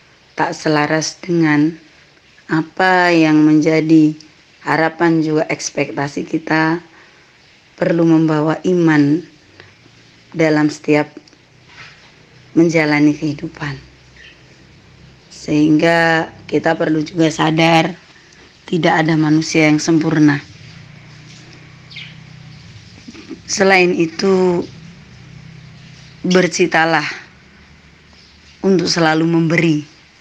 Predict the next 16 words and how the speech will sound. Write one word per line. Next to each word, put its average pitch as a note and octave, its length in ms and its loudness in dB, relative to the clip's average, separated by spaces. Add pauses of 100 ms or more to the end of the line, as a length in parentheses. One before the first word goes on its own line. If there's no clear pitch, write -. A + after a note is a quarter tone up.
(380)
memberi F#3 400 4
perhatian, D#3+ 720 -4 (560)
memberi G3 480 2
kebahagiaan, D#3+ 800 0 (1700)
memberikan G3+ 800 2
apa F3 160 -2
saja. D3 400 -4 (800)
Jangan G3 320 0
selalu F3 400 0
berpikir D#3+ 560 -2
bahwa D3+ 400 0 (1600)
aku F3+ 240 -4
diberi, F#3 560 0 (640)
aku C#3+ 160 -4
diberi F#3+ 320 2
perhatian, G3 720 0